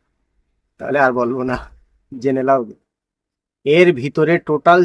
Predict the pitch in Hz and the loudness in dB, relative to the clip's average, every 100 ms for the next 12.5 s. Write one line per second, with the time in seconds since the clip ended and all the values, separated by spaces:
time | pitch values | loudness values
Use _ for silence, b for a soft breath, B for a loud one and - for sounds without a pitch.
0 | 175 147 151 - 156 160 165 147 131 131 | 0 -4 -4 -4 -2 2 2 2 -2 -2
1 | 120 117 110 101 - 101 - _ _ _ | -6 -8 -10 -14 -16 -18 -18 _ _ _
2 | _ _ _ 110 139 160 175 156 170 196 | _ _ _ -6 -2 0 2 0 2 4
3 | 185 160 139 135 127 143 _ _ _ _ | 4 2 0 0 -2 -4 _ _ _ _
4 | _ _ _ - 143 156 - 147 151 147 | _ _ _ -8 -6 -6 -2 2 2 4
5 | 147 170 170 180 190 196 - _ - 131 | 0 0 2 4 4 2 -2 _ -4 2
6 | 139 - 151 139 143 135 127 127 139 131 | 2 2 0 0 -2 -2 -4 -2 -4 -2
7 | 131 175 208 _ _ _ _ _ _ - | -2 -2 -2 _ _ _ _ _ _ -12
8 | 143 - 143 180 185 151 151 175 180 165 | -8 -4 0 2 2 0 0 2 2 2
9 | 151 170 160 147 139 - 160 160 151 139 | 0 -2 0 -2 -4 -4 -2 0 0 0
10 | 135 127 120 117 107 - 110 - 123 185 | -2 -4 -6 -8 -10 -10 -10 -8 -6 -8
11 | - _ - 143 165 127 151 165 - 156 | -10 _ -10 -6 -4 -2 -4 -4 -2 -2
12 | 185 151 120 104 101 | 0 -2 -2 -6 -10